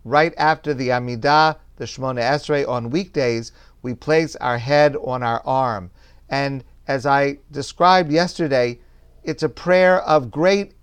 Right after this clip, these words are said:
emotion and intensity. It is a prayer where we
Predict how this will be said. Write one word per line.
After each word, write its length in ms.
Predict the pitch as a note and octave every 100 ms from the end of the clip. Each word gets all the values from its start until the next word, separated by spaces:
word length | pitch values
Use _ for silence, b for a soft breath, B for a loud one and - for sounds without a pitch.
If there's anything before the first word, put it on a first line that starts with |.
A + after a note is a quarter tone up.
| -
emotion 840 | C#3 C#3 D#3 F#3 E3+ - E3+ E3 -
and 160 | C#3 C3
intensity. 840 | B2 - E3 F3+ - D#3 D#3 C#3+ b b b -
It 160 | D#3
is 160 | D3 B2+
a 60 |
prayer 560 | B2+ - E3 F#3 F#3 F3+
where 520 | D3+ D#3+ D3+ D3 C3+ b b
we 260 | - C3+